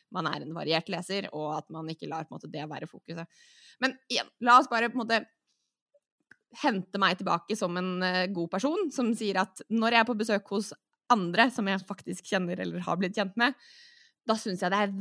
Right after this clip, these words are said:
veldig interessant å se hva de har i bokhyllene sine. Og jeg snoker på høyt nivå på hva jeg finner der. Men jeg lar ikke det på en måte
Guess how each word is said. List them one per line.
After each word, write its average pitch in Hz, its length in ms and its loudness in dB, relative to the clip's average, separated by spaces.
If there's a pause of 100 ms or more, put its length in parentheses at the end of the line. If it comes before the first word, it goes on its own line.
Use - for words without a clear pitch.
veldig 185 480 2
interessant 214 960 -2
å 196 80 -6
se 185 540 -2
hva 170 400 -4
de 190 100 -2
har 170 320 -4
i 185 60 0
bokhyllene 180 420 -4
sine. 180 220 2 (460)
Og 190 100 4
jeg 196 100 2
snoker 254 720 2
på 233 140 -4 (160)
høyt 175 260 -2 (100)
nivå 247 280 4 (100)
på 220 100 -2
hva 185 200 -2
jeg 190 160 0
finner 180 260 -4
der. 247 220 6 (720)
Men 202 160 2
jeg 196 240 6
lar 160 320 0
ikke 190 160 -4
det 165 240 -4
på - 80 -14
en 175 80 -4
måte 160 220 -6